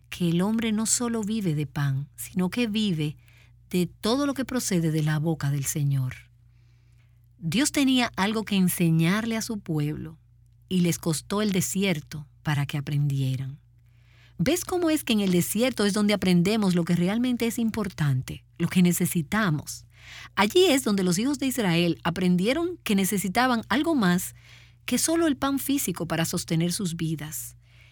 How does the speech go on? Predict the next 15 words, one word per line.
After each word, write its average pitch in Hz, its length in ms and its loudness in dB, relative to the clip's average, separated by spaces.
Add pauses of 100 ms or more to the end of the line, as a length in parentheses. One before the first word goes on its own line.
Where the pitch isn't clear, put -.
(160)
Ellos 254 380 2
necesitaban 180 680 2
que 175 100 0
la 170 120 2
palabra 180 360 2
de 226 160 0
Dios 175 420 0
sostuviera 226 600 0
sus 330 360 0
corazones, 226 960 -4 (240)
su 190 280 -2
alma 196 440 2
y 185 100 -2
su 185 160 -2
espíritu. - 720 -4